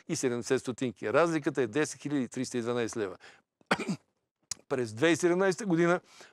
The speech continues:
Пламен Георгиев и съпругата му придобиват апартамент сто петдесет и шест квадрата за четиристотин петдесет и две хиляди седемстотин осемдесет и пет лева и седемдесет стотинки и гараж за четиридесет и две хиляди сто тридесет и три лева и осемдесет стотинки. Но в имотната му декларация е вписана друга цена.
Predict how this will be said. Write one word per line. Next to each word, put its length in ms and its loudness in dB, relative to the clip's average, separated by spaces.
Пламен 360 4
Георгиев 320 2
и 40 -4
съпругата 540 0
му 100 -2
придобиват 460 2
апартамент 460 0
сто 220 2
петдесет 320 2
и 20 2
шест 200 0
квадрата 500 2
за 240 2
четиристотин 680 2
петдесет 420 2
и 40 2
две 220 2
хиляди 360 -4
седемстотин 600 4
осемдесет 360 0
и 60 -20
пет 220 0
лева 140 4
и 40 2
седемдесет 460 0
стотинки 520 0
и 100 4
гараж 240 4
за 100 0
четиридесет 340 -2
и 20 -4
две 120 4
хиляди 340 0
сто 220 0
тридесет 340 0
и 40 -6
три 160 -2
лева 300 4
и 60 2
осемдесет 440 2
стотинки. 420 -6
Но 340 4
в 60 -8
имотната 500 2
му 100 4
декларация 480 2
е 20 -4
вписана 360 0
друга 320 4
цена. 360 -4